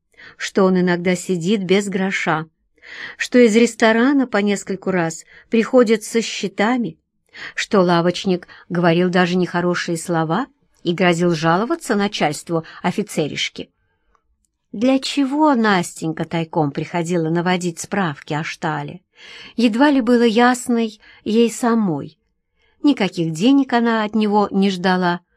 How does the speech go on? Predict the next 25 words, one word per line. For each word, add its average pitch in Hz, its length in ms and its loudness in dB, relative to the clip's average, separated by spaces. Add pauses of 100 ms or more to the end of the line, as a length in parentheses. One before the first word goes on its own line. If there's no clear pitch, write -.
(220)
а, 165 100 0
может 165 320 -4
быть, 165 320 -4 (260)
и 180 100 2
не 170 120 2
приняла 170 540 0
бы. 165 220 -10 (720)
Но 214 140 4
сведения 240 760 0
эти, - 580 -8 (460)
особенно 180 580 0
о 190 140 0
лавочнике, 147 760 -2 (640)
доставили 247 640 0
ей 220 260 -4
тайную 185 680 -2
отраду. 135 480 -10 (1300)
Если 202 320 0
показалось, 180 880 0 (260)
что - 260 -4
Шталь 175 460 -2
живёт 175 340 -4
в - 60 -14
собственном 170 540 -4
дворце, 160 720 -6